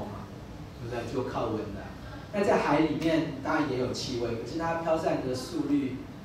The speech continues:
它飘散的那个效用就不像在空气当中那么好。哦，所以其实当然它有一些还是可以靠味道啊，靠眼睛啊，但是这个鱼它也非常有趣哦，在深海里面相遇的几率可能又更低。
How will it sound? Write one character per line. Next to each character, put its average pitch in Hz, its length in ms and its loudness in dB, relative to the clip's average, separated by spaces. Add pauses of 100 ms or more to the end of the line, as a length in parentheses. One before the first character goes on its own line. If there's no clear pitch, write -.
(220)
它 151 80 -2
飘 151 180 2
散 151 220 2
的 127 220 0
那 139 140 -2
个 120 60 -2
效 127 260 -2
用 131 220 2
就 180 120 0
不 139 160 -2
像 151 200 0
在 147 80 2
空 143 180 -2
气 147 140 2
当 131 180 0
中 127 140 -4
那 127 160 -4
么 123 80 -6 (100)
好。 - 120 -8 (760)
哦， 107 160 -4
所 147 160 -2
以 160 80 6
其 151 160 2
实 160 320 4 (140)
当 202 100 0
然 165 160 4
它 160 160 2
有 127 140 2
一 - 20 2
些 - 160 2
还 - 80 2
是 147 140 -2
可 135 100 -4
以 113 160 -2
靠 120 120 0
味 120 260 2
道 120 80 -2
啊， 107 340 -2
靠 127 160 -2
眼 107 160 -4
睛 113 240 -6
啊， 107 160 -4
但 151 160 0
是 165 160 -2
这 - 80 0
个 127 240 2
鱼 120 80 -4
它 139 160 -2
也 135 140 2
非 135 180 4
常 117 80 -2
有 107 160 -4
趣 127 200 -6
哦， 117 100 -2
在 156 80 0
深 156 200 2
海 139 140 0
里 113 80 -2
面 139 160 -2
相 127 240 0
遇 120 140 -2
的 - 20 -2
几 123 200 -2
率 127 100 -2
可 120 100 -4
能 104 80 -6
又 120 160 -4
更 104 240 -4
低。 107 160 -6